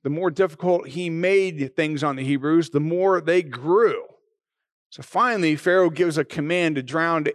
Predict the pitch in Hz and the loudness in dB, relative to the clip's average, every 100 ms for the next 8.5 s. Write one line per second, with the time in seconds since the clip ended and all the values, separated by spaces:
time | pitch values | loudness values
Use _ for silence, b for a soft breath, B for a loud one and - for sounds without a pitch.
0 | - 226 247 233 220 175 - 208 196 - | 0 0 0 -2 -6 -8 0 2 2 0
1 | - _ _ _ _ 160 185 185 170 147 | -12 _ _ _ _ -2 0 0 -2 -6
2 | - 190 190 147 135 120 123 _ - 127 | -8 -6 0 2 2 0 -10 _ -4 0
3 | 131 196 202 170 123 123 196 131 117 117 | 0 0 0 0 -2 2 4 4 0 -4
4 | - 120 117 117 156 139 131 143 175 120 | -6 -10 -10 -6 -2 -2 0 2 4 2
5 | 110 b b - 180 165 165 170 151 - | -4 b b -4 -2 0 0 -2 -4 -10
6 | - _ _ _ _ _ _ _ _ - | -20 _ _ _ _ _ _ _ _ -8
7 | 226 247 - 226 202 - 170 185 185 156 | -6 -6 -6 -6 -4 -6 -6 -2 -2 -2
8 | 127 107 123 135 98 | -6 -10 -12 -12 -14